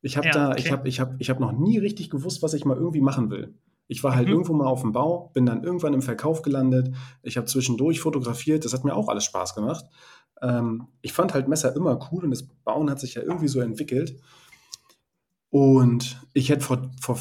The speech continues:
Speaker 1: drei, vier Jahren nie darüber nachgedacht, mich damit selbstständig zu machen. Ich hätte, glaub ich, vor,
Speaker 2: Mhm.
Speaker 1: vor einem Jahr nicht mal darüber nachgedacht.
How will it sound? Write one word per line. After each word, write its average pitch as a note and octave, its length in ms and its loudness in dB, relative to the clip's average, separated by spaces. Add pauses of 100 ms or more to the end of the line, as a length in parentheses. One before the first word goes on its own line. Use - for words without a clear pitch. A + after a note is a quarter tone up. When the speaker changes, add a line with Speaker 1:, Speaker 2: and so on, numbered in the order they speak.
Speaker 1:
drei, B2+ 240 2
vier D3+ 200 -2
Jahren D#3+ 440 -2
nie E3 100 -4
darüber D3+ 360 0
nachgedacht, D3 480 -2
mich C3 120 -4
damit C3+ 220 0
selbstständig A2 420 -2
zu G#2+ 100 -6
machen. G2+ 300 -4
Ich - 120 -8
hätte, E3 180 -12
glaub C#3+ 160 0
ich, C3+ 80 -6
vor, C3 140 2
Speaker 2:
Mhm. F#3 100 0
Speaker 1:
vor C3+ 120 0
einem B2+ 160 8
Jahr B2+ 220 4
nicht A2+ 180 0
mal G2 100 -6
darüber G#2 320 -6
nachgedacht. A2 560 -6